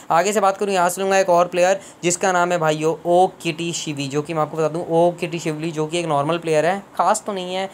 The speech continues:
चाहो तो इसकी जगह कोई और प्लेयर, एक एनी प्लेयर ट्राई कर सकते हो आप अपनी मर्जी से, लेकिन मैं इसके साथ मजबूरी। आगे से बात करूँ भाइयों,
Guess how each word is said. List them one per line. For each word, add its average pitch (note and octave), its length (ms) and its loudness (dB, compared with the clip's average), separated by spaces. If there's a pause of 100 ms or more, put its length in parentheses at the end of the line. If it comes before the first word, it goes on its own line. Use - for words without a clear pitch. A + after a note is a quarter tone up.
(220)
चाहो E3+ 200 4
तो F#3 80 -2
इसकी F#3+ 160 -6
जगह F#3+ 140 2
कोई F#3 140 -4
और F3 160 4
प्लेयर, F#3 240 2
एक E3+ 320 -2
एनी F3 340 0
प्लेयर F#3 200 0
ट्राई E3+ 200 2
कर E3 140 -2
सकते E3 260 -6
हो D#3 60 4
आप D#3 180 2
अपनी D#3+ 200 -4
मर्जी D#3 300 -4
से, E3+ 120 -2
लेकिन E3 220 -4
मैं D#3 180 0
इसके D#3 180 -6
साथ E3 120 0
मजबूरी। - 1300 -10
आगे E3+ 140 -2
से G#3 80 2
बात G3 180 2
करूँ F#3+ 220 -2
भाइयों, E3+ 280 2